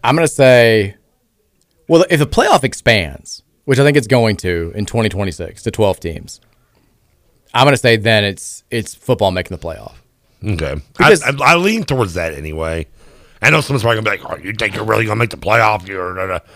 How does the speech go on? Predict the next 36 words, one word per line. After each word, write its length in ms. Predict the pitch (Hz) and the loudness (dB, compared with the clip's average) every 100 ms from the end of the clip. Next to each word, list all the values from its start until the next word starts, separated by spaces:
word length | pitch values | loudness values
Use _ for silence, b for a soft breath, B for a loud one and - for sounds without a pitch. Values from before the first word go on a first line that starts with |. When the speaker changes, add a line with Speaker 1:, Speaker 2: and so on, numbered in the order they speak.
| b b | b b
Speaker 2:
Yeah, 200 | 220 156 | 4 4
but 80 | 143 | 4
you're 120 | 156 | 2
asking 200 | 127 131 | 2 -2
me 60 | 113 | -6
to 60 | |
pick 180 | 110 110 | -6 -8
between 260 | 85 104 80 | -8 -10 -10
the 60 | |
two. 340 | 71 87 67 65 | -10 -10 -10 -12
I 40 | |
mean, 380 | 73 71 71 69 - | -12 -12 -12 -12 -8
Speaker 1:
Exactly. 560 | 139 226 95 82 - - _ _ _ _ - | -6 -2 -4 -6 -16 -20 _ _ _ _ -2
I 60 | |
mean, 140 | 147 143 | 0 2
we 140 | 185 | 2
would 160 | 185 160 | 4 6
have 180 | 139 107 | 6 4
been, 240 | 131 127 120 | 2 2 0
if 120 | 113 | 2
there 120 | 143 | 4
had 140 | 135 131 | 4 2
been 120 | 127 | 0
a 60 | |
playoff, 580 | - 147 151 107 101 - _ _ _ - | 0 2 4 6 4 -2 _ _ _ -10
a 80 | 127 | -6
twelve 320 | - 151 151 | 2 4 4
team 200 | 147 127 | 0 -2
playoff 540 | - 131 113 107 - - | 0 2 4 2 0 -6
in 420 | 110 104 101 98 _ _ _ _ _ - | -2 -2 -4 -6 _ _ _ _ _ -8
two 140 | - | 0
thousand 280 | 143 123 104 | 4 4 2
six, 520 | - 143 180 - - _ _ _ _ - | 2 2 2 -4 -18 _ _ _ _ -4
in 680 | 117 110 107 104 104 107 107 _ _ _ _ _ - | 0 2 2 2 0 -2 -6 _ _ _ _ _ -4
two 140 | 143 | -2
thousand 720 | 131 120 117 113 110 107 104 | 2 4 2 0 -2 -2 -6